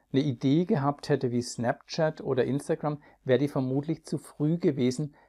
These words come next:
weil es das Bedürfnis noch gar nicht gab, weil sich das Bedürfnis erst mit dem Nutzen des Mobiltelefons über eine gewisse Zeit entwickelt hat.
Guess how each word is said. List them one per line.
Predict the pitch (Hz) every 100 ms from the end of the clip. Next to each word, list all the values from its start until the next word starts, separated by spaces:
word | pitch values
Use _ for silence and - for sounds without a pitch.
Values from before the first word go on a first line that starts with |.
| _ -
weil | 120 117
es | 156
das | - 147
Bedürfnis | - 139 147 160 - 160
noch | 147 123 -
gar | 120 110
nicht | 120 113 -
gab, | 113 151 - - -
weil | 131
sich | 151
das | 139 139
Bedürfnis | - 127 139 170 175 170 151
erst | - 135 175 190 - _ _ _
mit | 147 127
dem | 139 139
Nutzen | 190 - - 185
des | -
Mobiltelefons | 143 139 156 190 151 131 - 127 123
über | 135
eine | 127 120
gewisse | 117 127 139
Zeit | - 110 117
entwickelt | 123 - 117 - -
hat. | - -